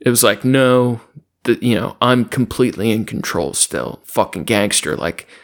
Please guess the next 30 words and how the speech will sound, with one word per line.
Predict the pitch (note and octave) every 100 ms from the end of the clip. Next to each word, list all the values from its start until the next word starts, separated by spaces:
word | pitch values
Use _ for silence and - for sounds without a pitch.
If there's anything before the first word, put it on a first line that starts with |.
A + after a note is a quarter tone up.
| - _
this | A2+
shit | - - A2 - -
can't | - - B2 G#2 -
fuck | - G2 -
with | D#2+ D2
me." | D#2+ C2 - - - - _ _
And | B2+ B2+
then | B2 B2 A#2+ - _ _ _
you | C3 B2+
watch | A#2 C#3+ C#3+ - -
everyone | B2 C3 A#2 G#2+
around | E2+ E2+ G2 G#2+
you | - D2 C2+ - _ _ _ _ _ _
fall | - - A#2 A2 F#2+ - -
really | A2+ A#2 A#2+ C3+ B2+
far | F#2+ - F2+ D2 - - _ _
into | F#2+ F2+ -
addiction, | - E2+ - - D2+
and | - B2
they | G#2+
still | - - - B2+ A2 G#2+ F2 D#2+
think | - - A2+ A2+
that. | C3+ C3 C#3 -
And | C3+
I | C3+
remember | C3+ B2+ B2 A#2 -
really | - C3 D3 D3+ C3
fucking | - - A#2 G#2+
early | G#2 F2 D#2
on, | F2+ E2+ -